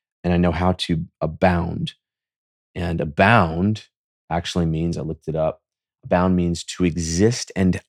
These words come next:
or to have in large numbers and large amounts. Okay, so Paul was successful.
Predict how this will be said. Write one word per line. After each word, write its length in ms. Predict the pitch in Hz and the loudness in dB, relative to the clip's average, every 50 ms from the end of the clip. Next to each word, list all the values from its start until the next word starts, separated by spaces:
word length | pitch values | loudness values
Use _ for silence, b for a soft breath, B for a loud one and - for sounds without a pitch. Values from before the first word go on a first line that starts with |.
| _ | _
or 200 | - 90 90 92 | 2 4 4 4
to 180 | 90 - - 90 | 4 2 0 -2
have 640 | 85 - - - 90 82 80 - - 76 78 - _ _ _ _ _ _ _ _ _ _ _ _ - - | 0 0 0 0 2 2 2 0 -4 -6 -8 -12 _ _ _ _ _ _ _ _ _ _ _ _ -2 2
in 200 | 98 95 87 87 | 2 4 4 4
large 640 | 82 85 87 90 92 98 107 117 127 131 120 110 | 2 2 2 4 4 4 6 6 6 6 6 6
numbers 600 | 113 110 110 107 110 98 110 113 113 107 - - - | 6 6 6 6 6 6 6 4 4 2 -2 -6 -8
and 180 | 90 87 87 | -4 -2 2
large 240 | 87 87 90 95 87 | 4 6 6 6 6
amounts. 580 | 92 90 85 - - _ - - - - - _ _ _ _ _ - | 4 2 2 0 -4 _ -12 -16 -16 -16 -16 _ _ _ _ _ -2
Okay, 120 | 92 85 87 | 0 0 0
so 120 | - 78 | 0 -2
Paul 220 | - - 113 123 131 | 2 6 6 8 8
was 100 | 113 - | 6 4
successful. 560 | - 85 - - 82 82 - - - - | 2 -4 -2 -2 -2 -2 -2 -8 -12 -16